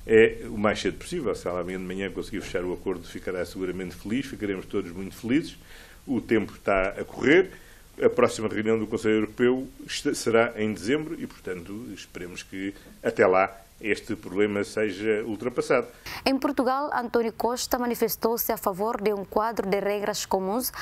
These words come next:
Speaker 2: aos Estados-membros para a circulação no período do Natal. Alertou, contudo, que ainda é cedo para se prever a situação pandêmica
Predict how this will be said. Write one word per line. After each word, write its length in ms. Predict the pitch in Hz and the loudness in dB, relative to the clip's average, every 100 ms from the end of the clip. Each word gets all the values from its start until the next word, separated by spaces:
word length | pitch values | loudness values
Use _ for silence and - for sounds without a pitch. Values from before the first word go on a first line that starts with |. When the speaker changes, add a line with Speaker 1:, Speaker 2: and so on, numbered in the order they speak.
| - | -4
Speaker 2:
aos 140 | 202 202 | -2 0
Estados-membros 920 | - - 185 170 185 202 220 240 - | -2 -2 -2 -2 -2 -2 -2 -2 0
para 180 | - 196 | 0 0
a 40 | |
circulação 720 | 185 - 285 226 208 - 226 | 0 -2 0 -2 0 -2 -2
no 100 | 220 | -4
período 520 | 185 202 202 214 214 | 0 2 2 2 2
do 100 | 214 | 2
Natal. 480 | 196 180 185 170 175 - - - - | 0 0 0 0 -4 -12 -12 -10 0
Alertou, 520 | - 220 202 202 220 - - | 2 2 2 0 0 -4 -2
contudo, 720 | 202 190 180 190 196 220 392 - | -2 0 0 0 2 0 -2 -6
que 120 | - 208 | 0 0
ainda 300 | 202 240 254 | 2 0 0
é 100 | 214 | 0
cedo 440 | - 214 226 247 | -2 -2 0 -2
para 220 | - 208 | 0 -2
se 180 | 196 - | 0 -4
prever 400 | 180 240 185 202 | 0 0 2 0
a 80 | 196 | 0
situação 600 | 180 262 240 208 202 190 | -2 -2 -2 -2 -2 -2
pandêmica 600 | - 185 185 185 196 262 | -2 0 0 0 0 -2